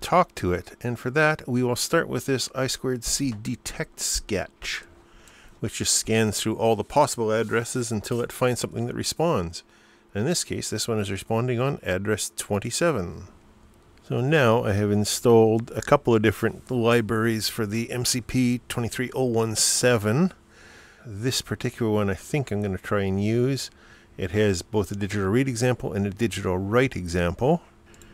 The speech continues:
So here is the digital write, uh, example code. It sets up a serial.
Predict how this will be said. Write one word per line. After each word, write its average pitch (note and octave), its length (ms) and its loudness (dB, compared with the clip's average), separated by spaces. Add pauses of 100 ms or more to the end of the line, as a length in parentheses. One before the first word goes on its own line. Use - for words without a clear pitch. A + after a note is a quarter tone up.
(360)
So C#3+ 240 -4
here D#3+ 340 2
is C3 460 -4
the A#2 260 0
digital G2+ 560 -2
write, G2 480 -4 (640)
uh, F2+ 440 -8 (120)
example F#2 680 -4
code. F#2 580 -4 (1120)
It G2 260 -12 (180)
sets - 420 -4
up - 160 -8
a - 60 -10
serial. B2 800 2